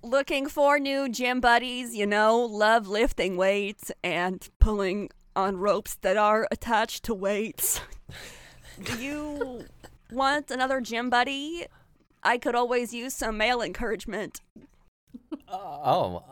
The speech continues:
Speaker 2: um, yeah, I, I, I guess you, you can meet us at a, um,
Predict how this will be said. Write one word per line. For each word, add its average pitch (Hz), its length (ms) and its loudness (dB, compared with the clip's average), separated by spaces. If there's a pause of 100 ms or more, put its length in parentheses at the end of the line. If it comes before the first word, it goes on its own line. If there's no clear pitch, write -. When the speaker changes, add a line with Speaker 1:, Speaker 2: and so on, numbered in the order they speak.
(140)
Speaker 2:
um, 110 400 0 (1200)
yeah, 131 380 0
I, 107 100 -4
I, 101 220 -8 (300)
I 107 100 -8
guess 120 460 -2 (280)
you, 110 340 -14 (300)
you 117 140 -10
can 117 320 -8
meet 110 240 -8
us 113 220 -4
at 107 180 -4
a, 95 440 -2
um, 87 480 -6